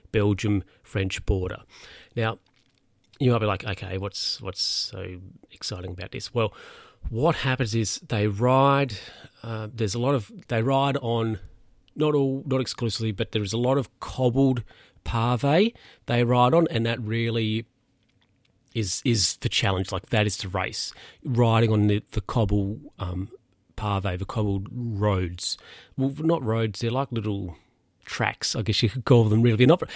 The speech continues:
like, the width of the car, they are, really. Um, and this year saw the first edition of the women's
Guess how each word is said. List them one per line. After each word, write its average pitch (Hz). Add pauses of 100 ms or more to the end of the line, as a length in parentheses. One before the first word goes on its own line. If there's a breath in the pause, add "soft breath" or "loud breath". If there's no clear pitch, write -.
(120 loud breath)
like, 120
the 139
width -
of -
the 117
car, 110
they 90
are, 92
really. 104 (720 loud breath)
Um, 131 (380 loud breath)
and 143
this 214
year 110
saw 127
the 110
first 127
edition 120
of 120
the 139
women's 156